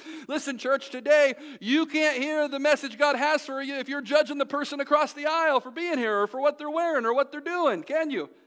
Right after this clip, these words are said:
<laughs> Okay, I'm glad we agree with that, right?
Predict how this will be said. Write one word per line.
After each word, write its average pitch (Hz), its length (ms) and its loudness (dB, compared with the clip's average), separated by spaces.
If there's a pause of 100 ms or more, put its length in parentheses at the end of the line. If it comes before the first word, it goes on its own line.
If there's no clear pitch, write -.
(920)
<laughs> 214 400 -4
Okay, 240 380 0
I'm 190 80 -2
glad 226 240 0
we 247 80 -6
agree 269 240 -4
with 208 140 4
that, 151 200 -2
right? 247 320 0